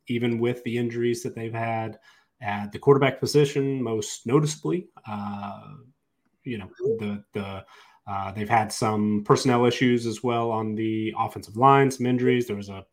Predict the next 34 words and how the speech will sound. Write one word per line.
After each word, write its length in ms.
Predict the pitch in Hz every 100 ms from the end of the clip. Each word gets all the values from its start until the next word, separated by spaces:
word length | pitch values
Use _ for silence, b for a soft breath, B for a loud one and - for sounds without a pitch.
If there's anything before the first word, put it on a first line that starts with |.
| b b _
uh, 540 | 101 95 95 92 95 95 _ _ - -
legal 380 | 123 151 143 135
issue 380 | 139 - 131 131
for 160 | 135
a 40 | 120
backup 320 | 123 127 123
offensive 360 | 123 120 120 120
lineman 340 | 120 120 117
this 140 | 117
past 280 | - 117 -
week 240 | 120 113 -
that, 180 | 110 - _ _
uh, 80 | 120 104 101 131 120 110 -
maybe, 460 | 107 110 113 110 _ _ _ _
uh, 220 | 127 117 110
puts 240 | - 113
his, 300 | 123 110 - B B B B -
uh, 720 | 117 113 113 110 110 110 123
av-, 260 | 139 120 151
availability 880 | 147 123 135 135 131 127 127 123 123
in, 240 | 120 131
in 180 | 131 117
jeopardy. 460 | 117 117 123 117 b b b _ _
Uh, 60 | - 381
they're 120 | 453
starting 420 | - 104 113 117 117
a 40 |
f-, 120 | - -
true 160 | 139
freshman 500 | 123 127 - - 123
at 100 | 117 123
right 200 | 120 104
tackle. 460 | 120 117 123 123 B B B B
Um, 680 | 117 113 110 110 107 107